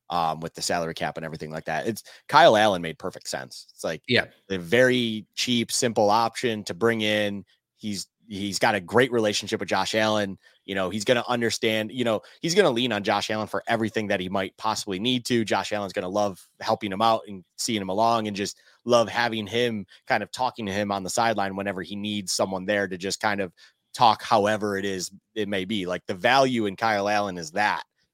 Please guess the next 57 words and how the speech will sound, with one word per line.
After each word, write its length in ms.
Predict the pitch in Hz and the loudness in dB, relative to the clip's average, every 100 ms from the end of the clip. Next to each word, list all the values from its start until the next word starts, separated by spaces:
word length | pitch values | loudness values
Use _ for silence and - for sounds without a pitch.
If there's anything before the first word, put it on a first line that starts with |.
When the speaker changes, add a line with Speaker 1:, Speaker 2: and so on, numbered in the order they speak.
| _ _ | _ _
Speaker 1:
I'm 220 | 120 123 | 0 2
not 260 | 127 123 127 | 2 0 0
looking 320 | 123 - 117 | -2 -2 -6
at 140 | 107 | -6
Kyle 320 | - 123 113 | 0 2 2
Allen 320 | 113 117 110 104 | 2 0 -2 -4
or 80 | |
whoever 420 | 82 95 98 120 107 | -6 -4 -2 -2 -2
they 120 | 95 | -4
brought 280 | 98 95 95 | -2 -2 -4
in 160 | 95 | -8
as 100 | 92 | -8
someone 220 | - 107 | -6 -6
that's 140 | 101 95 | -6 -4
like, 180 | 98 120 | -4 2
"Hey, 320 | 165 135 92 _ - _ | 2 2 -4 _ -20 _
this 160 | 165 | -2
guy's 200 | 160 151 | 2 -2
gonna 200 | 143 151 | 0 -2
get 160 | 139 147 | 0 0
us 120 | 143 | 0
out 140 | 143 135 | 0 0
of 60 | |
a 60 | 127 | -2
pinch 260 | - 139 | -4 -6
in 80 | 127 | -8
four 260 | 101 123 110 | -2 0 0
games." 400 | 110 104 80 82 | -2 -4 -6 -6
Like, 220 | 95 95 _ _ - | -6 -6 _ _ -8
unfortunately, 480 | 110 160 165 156 117 | -2 4 4 2 -2
we 140 | 117 | -4
can't 220 | - 143 | -4 -4
even 180 | 127 104 | -4 -8
<laughs> 0 | |
afford 560 | 90 - - 120 120 113 | -12 -10 -2 0 0 -4
to 80 | |
pay 240 | 98 120 113 | -4 -2 -2
a 60 | |
guy 400 | 95 95 92 90 - _ _ | -2 -2 -2 -4 -10 _ _
that 180 | 110 104 | -4 -4
you 120 | 107 | -8
can 180 | - 95 | -8 -6
really 240 | 110 104 | -4 -2
look 300 | 98 113 113 | 0 0 0
at 240 | 110 98 - _ | 0 0 -4 _
as 180 | 113 98 | -8 -8
filling 500 | - 123 107 92 85 | -2 0 0 -4 -6
that 200 | 92 98 - | 0 0 -2
role. 460 | 101 101 92 69 - _ _ | -2 0 0 -4 -16 _ _
Like, 160 | 110 _ | -10 _
could 240 | 165 165 | 0 2
Kyle 320 | 175 180 185 | 4 4 4
Allen 240 | 185 196 185 | 0 -2 -2
do 100 | 185 | -2
that 140 | 196 | -2
for 160 | 208 208 | 0 -2
us? 200 | 208 | -2